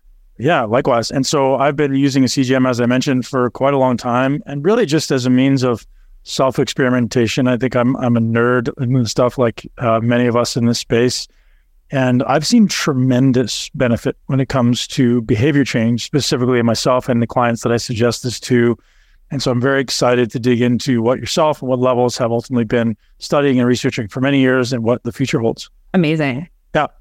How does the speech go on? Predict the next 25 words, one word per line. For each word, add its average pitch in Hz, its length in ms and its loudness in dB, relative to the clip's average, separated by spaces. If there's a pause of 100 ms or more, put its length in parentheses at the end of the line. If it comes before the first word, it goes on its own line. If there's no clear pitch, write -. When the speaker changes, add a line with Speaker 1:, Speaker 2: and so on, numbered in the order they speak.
(140)
Speaker 1:
So 135 560 0 (340)
first, 180 300 0
I'd 131 100 2
love 156 240 0
to 165 100 0
understand, 123 840 0
uh, 117 160 0
how 117 140 0
long 131 200 2
you've 135 80 0
been 127 140 0
with 120 80 -2
Levels, 117 600 0 (260)
and 131 160 0
maybe 151 140 4
you 147 80 4
wanna 123 160 0
tell 127 260 0
a 127 80 0
little 127 180 0
bit 123 120 0
what 120 160 -2
Levels 113 340 0
is 127 160 2
specifically. 120 760 -2